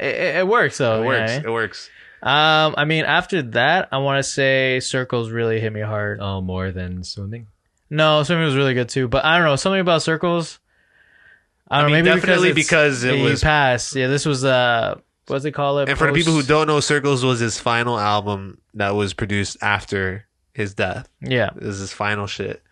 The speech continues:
Speaker 1: It was what he was working on right before he died.
Speaker 2: Yeah.
Speaker 1: That, it wasn't fully completed, but it was mostly done, and the producer kinda pieced it all together.
Speaker 2: How do you guys think they did with the final album in terms of, like, piecing it together without Mac Miller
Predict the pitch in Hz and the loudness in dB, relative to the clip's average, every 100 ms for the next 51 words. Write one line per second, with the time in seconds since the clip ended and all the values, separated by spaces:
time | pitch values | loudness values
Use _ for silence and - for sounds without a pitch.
0 | - 135 139 147 160 151 139 147 156 143 | -4 0 2 2 2 2 2 0 0 -2
1 | 131 131 120 - 123 113 113 110 104 110 | 0 0 -2 -6 -4 -2 -2 -2 -2 -8
2 | _ 127 104 - _ _ 120 120 101 117 | _ -4 -2 -4 _ _ -2 -2 -4 -4
3 | 131 135 135 143 127 123 117 151 151 139 | -2 -2 -2 -2 -2 -4 -2 0 0 0
4 | 127 123 127 - 117 131 131 123 117 117 | -2 -4 -6 -8 -4 -4 -4 -6 -10 -8
5 | 120 120 - 117 110 120 - _ _ _ | -6 -6 -6 -6 -6 -10 -18 _ _ _
6 | - 120 113 - 117 - 117 117 110 107 | -10 -6 -6 -6 -10 -4 -4 -4 -6 -6
7 | 110 113 _ _ _ - 131 139 151 151 | -8 -10 _ _ _ -6 -2 0 2 0
8 | - 139 127 110 113 107 107 104 101 - | 0 -4 -2 -2 -2 0 -2 -4 -6 -6
9 | 98 98 90 90 104 - _ - 107 104 | -6 -6 -8 -10 -12 -20 _ -6 -2 -2
10 | 101 95 98 101 98 98 95 - 117 101 | -4 -6 -6 -6 -2 -2 -2 -6 -8 -8
11 | 110 101 - 117 101 95 104 98 95 98 | -10 -12 -4 -2 -2 -4 -2 -2 -4 -6
12 | 95 98 101 98 95 92 90 | -6 -6 -6 -4 -2 -4 -8